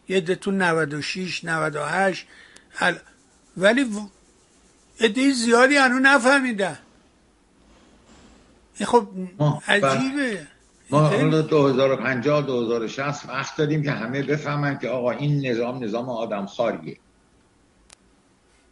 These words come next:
Speaker 2: ازش معجزه‌ای هم بر نمیاد که زندگی ما رو بهتر بکنه. جز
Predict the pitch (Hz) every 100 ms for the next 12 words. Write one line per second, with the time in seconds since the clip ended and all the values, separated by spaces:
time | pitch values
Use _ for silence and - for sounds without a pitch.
0 | _ _ 123 139 147 139 139 110 123 131
1 | 160 151 143 139 143 147 160 135 101 107
2 | 92 101 98 101 98 95 98 92 80 90
3 | 80 78 78 - 71 - _ _ _ _
4 | _ _ _ _ _ _ 131 143